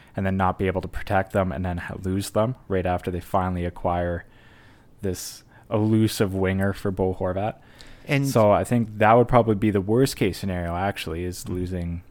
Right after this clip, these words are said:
Speaker 1: like, a top six forward.
Speaker 2: Well, realistically, if the Canucks,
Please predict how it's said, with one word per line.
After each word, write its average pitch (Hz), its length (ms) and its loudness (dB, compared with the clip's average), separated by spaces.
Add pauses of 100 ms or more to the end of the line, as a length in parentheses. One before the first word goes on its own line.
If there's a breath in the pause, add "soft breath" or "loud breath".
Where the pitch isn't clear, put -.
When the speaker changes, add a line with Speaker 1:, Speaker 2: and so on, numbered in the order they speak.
(300)
Speaker 1:
like, - 140 -8
a 85 40 -10
top 85 320 -6
six - 260 -8
forward. 87 360 -6 (460 soft breath)
Speaker 2:
Well, 156 340 8
realistically, 156 800 4
if 101 80 -4
the 127 100 -4
Canucks, - 680 -6